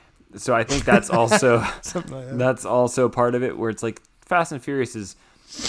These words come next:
Speaker 1: this, this nice packaged franchise that, uh,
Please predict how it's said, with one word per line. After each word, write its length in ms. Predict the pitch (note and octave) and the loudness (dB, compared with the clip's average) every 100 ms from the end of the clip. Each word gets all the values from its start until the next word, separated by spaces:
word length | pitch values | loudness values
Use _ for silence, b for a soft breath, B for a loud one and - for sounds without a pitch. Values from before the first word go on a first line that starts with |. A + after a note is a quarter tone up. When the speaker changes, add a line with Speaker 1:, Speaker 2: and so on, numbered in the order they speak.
| - | -4
Speaker 1:
this, 320 | A#2+ - - _ _ - | -6 -6 -14 _ _ -8
this 540 | A#2+ A2 - - - G#1+ - _ _ - | -4 -4 -6 -14 -18 -20 -20 _ _ -14
nice 680 | C3 C3 B2+ A#2+ - - - _ _ _ - | -8 -4 -4 -4 -8 -16 -18 _ _ _ -10
packaged 640 | C3 A2 - A2+ F#2 - | -6 -6 -4 -4 -6 -14
franchise 720 | - A#2 G#2+ G#2+ A#2 A2 G#2+ | -10 -8 -6 -6 -4 -4 -6
that, 260 | G#2+ F#2+ - _ b b b b _ - | -8 -8 -10 _ b b b b _ -8
uh, 380 | G2 F#2+ F#2+ | -4 -2 -4